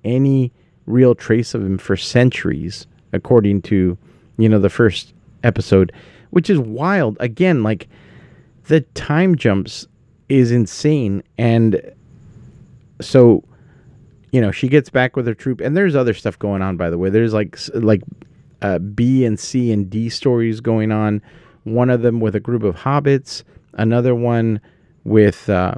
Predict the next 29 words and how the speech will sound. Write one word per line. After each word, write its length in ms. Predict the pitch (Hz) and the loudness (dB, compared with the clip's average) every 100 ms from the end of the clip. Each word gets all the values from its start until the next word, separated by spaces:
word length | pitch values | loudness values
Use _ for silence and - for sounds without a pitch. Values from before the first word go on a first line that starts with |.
| - | -8
these, 460 | 110 113 110 101 87 _ _ _ _ - | -2 2 2 2 -2 _ _ _ _ -2
this 200 | 120 - | -2 0
group 320 | - 135 131 | 0 0 2
of 140 | 120 | -2
men 520 | 110 107 113 127 135 135 _ - - - _ _ | 0 0 2 0 -2 -6 _ -20 -20 -20 _ _
that, 340 | 104 110 107 - _ _ _ - - - - _ - | 0 4 4 2 _ _ _ -20 -20 -20 -20 _ 0
that 260 | 101 98 | 2 2
fought 400 | - - 127 131 - | 0 -2 -2 -2 -6
on 160 | 123 | -4
the 80 | 117 | -4
side 260 | - 120 113 | -2 -2 0
of 120 | 107 | -2
Melkor 720 | 107 113 123 - 131 123 120 - | -2 -2 -4 -6 -2 0 0 -2
and 380 | 120 113 110 | -6 -4 -4
Sauron. 800 | 95 - 117 123 123 123 123 120 - | -6 -4 -2 -2 -2 -2 -2 -4 -4
And 160 | 107 | -8
so 180 | - 113 | -4 -2
now, 600 | 107 113 117 120 120 110 - - | 0 -2 -2 0 -2 -4 -8 -8
because 420 | 107 - 151 143 | -6 0 0 0
of 100 | 131 | -2
that, 180 | 131 - | -4 -4
and 100 | 90 | -4
it 40 | |
was 160 | 104 107 | -4 -2
over 220 | 110 107 | 0 -2
a 60 | |
thousand 500 | 98 117 113 107 104 | -2 -2 -2 -2 -4
years 260 | 107 123 120 | -2 -2 -4
ago, 400 | 123 120 120 113 | 0 2 2 0